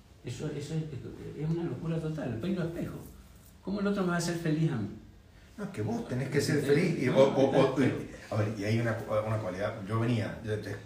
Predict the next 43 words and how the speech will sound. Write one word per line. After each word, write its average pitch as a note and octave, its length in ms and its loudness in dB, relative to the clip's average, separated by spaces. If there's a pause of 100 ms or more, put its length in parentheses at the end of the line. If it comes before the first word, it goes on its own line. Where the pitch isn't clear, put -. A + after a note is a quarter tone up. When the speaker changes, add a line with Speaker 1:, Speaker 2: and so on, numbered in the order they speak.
Speaker 2:
descubrí A#2 640 0
también B2 320 0
otra E3 160 -4
cosa D#3+ 200 -4
que C#3+ 80 -4
descubrí A#2+ 220 -4
en D3+ 60 -4
el C#3 40 -4
seminario, C#3+ 380 -2 (180)
por, F2 200 -8
por F2+ 160 -12
ahí G2+ 80 -10
estoy G#2+ 160 -8
matando G#2 320 -4
el G#2+ 80 -2
de G2+ 80 -2
la - 80 -6
pregunta, - 340 -6 (380)
pero A2 260 -2 (1300)
eran A2 360 -2 (120)
cualidades G#2 640 -2
que - 440 -6
yo G2+ 140 -8
no G#2 80 -6
las A2+ 280 -2
tenía F#2+ 640 -8
como E2+ 540 -10 (260)
tales, E2 720 -8 (100)
de E2+ 80 -10
alguna E2 380 -10
manera. F2+ 400 -10
O E2+ 60 -12
sea, E2+ 140 -14
no E2+ 140 -12
las, F#2+ 160 -6 (160)
no, F2+ 120 -8 (200)
no A2+ 80 -4
es A2 60 -6
que G#2 120 -10
las - 160 -12
tenía F2+ 300 -12
como F2 240 -14
tales. D2 600 -14